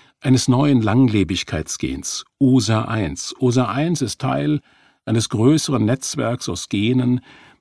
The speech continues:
die durch den foxo-Transkriptionsfaktor reguliert werden. Wie beschrieben, sind foxo-Proteine zentrale Schalter in der Zellgesundheit,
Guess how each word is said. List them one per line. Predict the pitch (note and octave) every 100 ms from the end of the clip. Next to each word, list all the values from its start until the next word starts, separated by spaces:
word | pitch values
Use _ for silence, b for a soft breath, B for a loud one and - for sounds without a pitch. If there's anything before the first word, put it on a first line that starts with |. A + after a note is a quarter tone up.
| -
die | G#2+ A#2
durch | A#2+ A2+
den | - A2
foxo-Transkriptionsfaktor | - D3+ - - C3+ B2 - A#2+ - - A2 - D#3+ A#2 G#2 - G#2+ - - A2+
reguliert | G2 G2 F2+ E2+ D#2 -
werden. | C2+ - - _
Wie | F2+
beschrieben, | G#2+ - C3+ B2+
sind | G2 -
foxo-Proteine | - C3+ - C3 - A2+ - F#2 B2 B2+ A#2+ A#2 b b b b -
zentrale | F2+ F2+ G2+ F#2+
Schalter | G2 - G#2+ C#3 C3+
in | - A2+
der | F#2
Zellgesundheit, | - C3+ C#3 C3 A2+ B2 C3 A#2 -